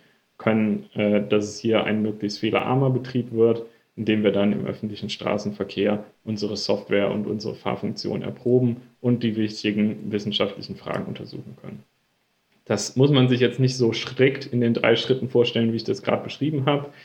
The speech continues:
Es wird immer wieder während der Entwicklung, äh, ist das mehr ein Kreislauf. Das heißt, wir starten eine Simulation, haben eine erste Software zur Verfügung gestellt, gehen wieder in die, auf die Teststrecke,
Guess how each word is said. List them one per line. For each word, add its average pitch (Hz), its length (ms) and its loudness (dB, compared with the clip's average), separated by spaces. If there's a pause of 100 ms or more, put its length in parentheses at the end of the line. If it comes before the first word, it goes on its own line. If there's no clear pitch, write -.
(260)
Es - 80 -2
wird 139 180 6
immer 135 300 6
wieder 131 260 6
während 123 220 6
der 120 100 6
Entwicklung, 123 540 2 (320)
äh, 110 420 2
ist - 140 -10
das 113 140 0
mehr 110 180 4
ein 104 140 0
Kreislauf. 135 720 4
Das 127 180 -2
heißt, 113 320 0
wir 110 480 2
starten 120 380 0
eine 113 120 0
Simulation, 113 800 4
haben 113 480 0 (300)
eine 113 200 0
erste 123 300 2
Software 113 640 4
zur 110 120 -4
Verfügung 139 460 -4
gestellt, 120 440 4
gehen 120 220 0
wieder 113 140 0
in 107 120 4
die, 104 100 -2 (100)
auf 107 140 0
die 101 100 -6
Teststrecke, 117 640 0